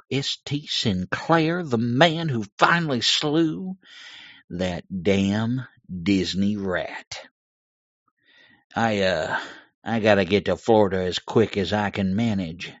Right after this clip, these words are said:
I'm gonna need to spend some time refamiliarizing myself with the lore before I engage this critter, this demonic vermin,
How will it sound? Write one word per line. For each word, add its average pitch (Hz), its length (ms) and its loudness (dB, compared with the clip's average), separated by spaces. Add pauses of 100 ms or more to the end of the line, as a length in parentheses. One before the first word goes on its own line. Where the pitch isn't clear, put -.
(460)
I'm 190 140 0
gonna 175 160 4
need 135 280 4
to 110 80 6
spend 120 400 6
some 95 200 -4
time 98 460 4 (260)
refamiliarizing 107 1080 4
myself 95 520 0
with 101 140 -4
the 101 100 -2
lore 101 460 4
before 95 460 0
I 98 100 0
engage 95 720 -2
this - 420 -2 (680)
critter, 90 600 -2 (640)
this - 520 -6 (800)
demonic 87 640 -2
vermin, 85 840 -6